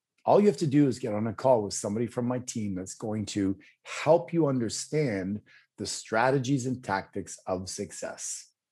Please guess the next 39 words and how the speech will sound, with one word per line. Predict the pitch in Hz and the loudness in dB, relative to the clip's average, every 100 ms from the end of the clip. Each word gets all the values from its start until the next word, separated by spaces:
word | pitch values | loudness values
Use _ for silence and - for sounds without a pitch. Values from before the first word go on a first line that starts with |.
| _ _ _ _ _ | _ _ _ _ _
Go | 117 | -4
to | 95 | -2
rockthomas | 92 107 110 135 127 120 | 2 0 2 0 0 0
dot | 120 - | -2 -2
com | - 180 170 147 | -2 0 0 -6
forward | 117 98 90 | -8 -10 -8
slash | - 95 - - | -4 -4 -6 -14
V | 98 107 127 | -8 -2 -2
I | 104 | -2
P | - 107 82 | -8 -10 -10
call, | - 147 156 160 156 - _ _ _ _ _ | 0 6 8 6 4 -6 _ _ _ _ _
and | 120 | -8
we're | 104 101 | -6 -4
gonna | 101 95 | -4 -4
help | 90 127 131 - | -4 -4 -4 -8
you | 110 | -8
rock | 90 98 120 - | 0 2 2 2
your | 175 | 0
money | 175 170 107 104 _ _ _ _ _ _ _ _ | 2 2 0 -4 _ _ _ _ _ _ _ _
and | 101 104 101 | -6 -4 -2
your | 98 | -4
life. | 92 87 85 - - _ _ _ _ _ _ | -4 -6 -10 -16 -20 _ _ _ _ _ _
So | - 156 | -4 2
what | |
are | 196 | 6
you | |
waiting | 220 226 214 | 6 6 6
for? | 190 156 90 - _ _ _ _ _ _ _ | 6 6 6 -2 _ _ _ _ _ _ _
Go | - | 2
ahead, | 156 175 165 - _ _ - | 6 6 2 -8 _ _ -8
rockthomas | 104 113 - 147 143 131 | -2 -2 -2 -4 -4 -2
dot | 143 135 | -2 -2
com | 143 135 | -6 -6
forward | 123 151 135 | -4 -2 -2
slash | - 151 - - - - _ _ | 0 0 -2 -10 -14 -16 _ _
V | 95 92 135 | -8 -2 2
I | 147 135 | 4 2
P | 135 151 | 0 -2
call, | - 147 110 - | 0 2 2 -2